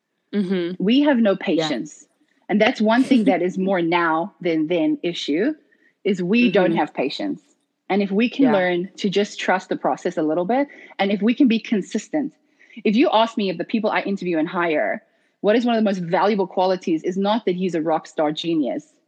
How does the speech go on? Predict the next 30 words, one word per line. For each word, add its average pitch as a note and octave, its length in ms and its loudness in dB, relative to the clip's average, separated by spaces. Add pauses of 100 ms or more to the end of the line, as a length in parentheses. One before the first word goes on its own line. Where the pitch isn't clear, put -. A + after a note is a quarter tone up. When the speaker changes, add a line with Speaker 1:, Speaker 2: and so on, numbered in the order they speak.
(140)
Speaker 2:
Is, E3 160 -8
is G3+ 160 2
he G#3 80 0
consistent? F3 720 -6
Is F#3 140 -4
she - 160 -4
consistent? - 800 -8 (760)
Can G#3+ 160 2
I D#4 100 2
Speaker 1:
Mm-hmm. D#3+ 120 -2
Speaker 2:
trust G3 300 0
it D#3 240 -2
then? C#3+ 260 -2
And F#3+ 160 0
that's G3+ 160 0
the A3+ 80 -2
thing. G#3+ 160 0
If F#3 140 -2
you G#3+ 80 0
consistently A3+ 720 0
do F3+ 480 0 (580)
listen A#3+ 560 0 (100)
and F#3+ 140 -2
adjust E3 540 -4 (220)
and G3 220 0
don't G3+ 240 0
ask A3 260 -2
for - 120 -4
any G3 180 0
glory, F3 540 0